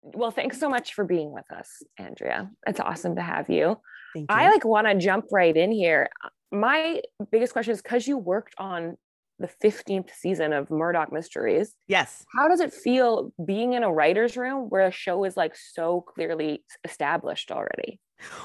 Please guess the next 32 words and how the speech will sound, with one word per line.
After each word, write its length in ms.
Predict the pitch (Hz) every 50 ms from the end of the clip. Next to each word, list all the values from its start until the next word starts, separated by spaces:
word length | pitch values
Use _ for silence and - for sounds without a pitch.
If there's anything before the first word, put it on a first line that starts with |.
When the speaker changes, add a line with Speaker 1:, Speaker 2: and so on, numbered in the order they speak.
| - - - - - - - - - - -
Speaker 2:
Well, 300 | 294 311 330 320 311 320
you 120 | 277 285 285
know, 160 | 285 269 247
the, 320 | 214 240 233 220 208 - -
what's 180 | 202 214 - -
interesting 380 | 254 359 - 508 - - 381 294
about 220 | 208 208 190 -
that 220 | 180 151 147 - - -
is, 600 | 170 160 160 160 160 160 165 160 160 165 - - _ _ -
uh, 260 | 170 160 156 151 151
the 140 | 147 156 190
job 340 | 160 - 214 233 262 226 226
I'd 140 | 196 185 190
had 420 | 185 185 185 180 170 - - 160
right 180 | 175 175 175 - _ -
bef-, 160 | 151 - _ -
okay, 180 | 160 - 113 135
no. 200 | 127 - - - _ _ _ _ _ -
So, 240 | - - 180 160 - _ _ _ _ _ _ _ _ _ _ _ -
um, 720 | 175 170 165 156 156 156 156 156 156 156 151 151 147 - _ _ _ _ _ _ _ _ _ _ _ _ -
I 500 | 170 190 214 233 262 285 302 302 311 311 311 _ _ _ _ _ _ _ _ _ _ _
s-, 280 | - - - - - _ _ _ _ _
was, 400 | 196 190 185 180 175 170 175 -
um, 800 | 170 160 156 151 147 147 143 143 143 143 143 139 139 139 143 160 -
the 60 | - -
pa-, 260 | - - - 185 - -
the 80 | 180 -
pandemic 440 | - 185 175 175 180 214 254 254 -
happened 260 | 156 156 - 175 170
in 60 | 160
twenty 220 | - 156 160 196
twenty. 580 | - - - 123 113 - 131 120 151 254 320